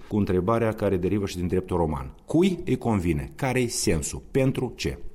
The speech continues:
Fiindcă atacul sau blocarea site-ului oficial nu poate nici de cum să afecteze, uh, serios și grav,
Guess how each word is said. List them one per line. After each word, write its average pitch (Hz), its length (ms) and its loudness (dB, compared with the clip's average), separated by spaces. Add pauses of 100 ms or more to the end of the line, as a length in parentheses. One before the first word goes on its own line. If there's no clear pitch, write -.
Fiindcă 104 520 2 (100)
atacul 107 460 -2
sau 95 160 -2
blocarea 92 360 0
site-ului 78 420 -4
oficial 98 460 -4 (180)
nu 127 240 2
poate 123 400 0
nici 110 220 2
de 98 120 -2
cum 113 260 0
să 107 160 -2
afecteze, 85 880 -2 (100)
uh, 73 260 -6
serios 107 400 4
și - 120 0
grav, 87 440 0